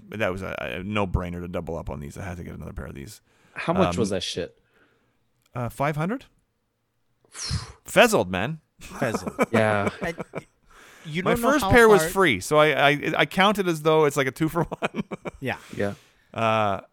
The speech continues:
Speaker 1: but yeah, it was, um, uh, yeah, I, I mean, I, th-, this is next to the Off-Whites. These are my f-, second favorite of the,
Speaker 3: Yeah.
Speaker 1: uh, the two, uh, collaborations for sure.
Speaker 3: And,
Speaker 1: So
Speaker 3: and you guys know, I, I like sending links to people. <laughs>
Speaker 1: Yes, you do.
Speaker 3: Try to convince them to buy shit.
Speaker 1: Yeah.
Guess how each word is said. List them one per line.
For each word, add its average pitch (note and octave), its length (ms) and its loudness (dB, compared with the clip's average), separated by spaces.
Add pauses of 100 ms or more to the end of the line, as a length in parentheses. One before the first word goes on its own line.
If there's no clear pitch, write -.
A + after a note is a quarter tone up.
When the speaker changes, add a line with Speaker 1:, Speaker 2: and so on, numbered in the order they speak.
Speaker 1:
but A#2+ 200 0
yeah, C#3 220 4
it A2+ 80 0
was, A2+ 180 -6
um, G#2+ 440 -2 (300)
uh, D#2 60 -8
yeah, A#2 220 -2
I, F#2 140 -6
I F2 40 -10
mean, F#2 180 -10
I, F2+ 120 -12
th-, G2 240 -10
this C3+ 180 -8
is C3+ 60 -12
next A#2+ 380 -8
to C3 60 -12
the A#2 120 -2
Off-Whites. G2 380 -4
These G2 100 -10
are - 20 -10
my F#2 120 -10
f-, - 160 -18
second G2 340 -12
favorite F2+ 360 -12
of F#2 200 -18
the, - 60 -16
Speaker 3:
Yeah. E2+ 140 -10
Speaker 1:
uh, F#2 140 -16
the F#2+ 120 -18
two, F#2 300 -14 (200)
uh, F#2 60 -14
collaborations - 600 -16
for - 120 -20
sure. - 260 -16 (520)
Speaker 3:
And, C#3 200 -12
Speaker 1:
So - 140 -12
Speaker 3:
and E3 140 -6
you A#3 100 -6
guys D#3+ 240 0
know, G#2 140 -4
I, A2+ 120 -2
I D3+ 180 -6
like G3 180 -4
sending C#3+ 440 -4
links A2 260 -6
to A#2+ 120 -6
people. B2 440 -8 (100)
<laughs> - 180 -20 (500)
Speaker 1:
Yes, A#2 280 0
you G#2 80 -4
do. F#2+ 180 -2
Speaker 3:
Try F3 220 2
to E3+ 100 -4
convince D3 480 -4
them D#3 300 -4
to C3+ 60 -8
buy A2+ 260 0
shit. E3+ 320 -8 (360)
Speaker 1:
Yeah. G2+ 220 -2